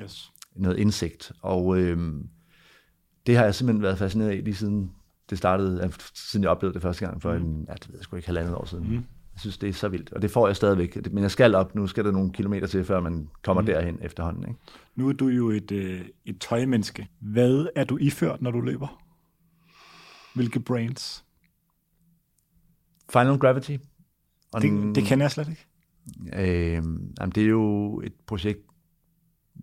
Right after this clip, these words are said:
Speaker 2: som Michaela har gang i,
Speaker 1: Okay.
Speaker 2: sammen med Farm Regional, som
Speaker 1: Så
Speaker 2: laver
Speaker 1: de har
Speaker 2: noget
Speaker 1: lavet deres eget tøj?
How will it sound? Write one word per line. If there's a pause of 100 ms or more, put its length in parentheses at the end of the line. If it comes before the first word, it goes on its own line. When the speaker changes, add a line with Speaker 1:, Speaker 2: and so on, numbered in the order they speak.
(100)
Speaker 2:
som
Michaela
har
gang
i,
Speaker 1:
Okay.
Speaker 2:
sammen
med
Farm
Regional, (580)
som
Speaker 1:
Så
Speaker 2:
laver
Speaker 1:
de
har
Speaker 2:
noget
Speaker 1:
lavet
deres
eget
tøj?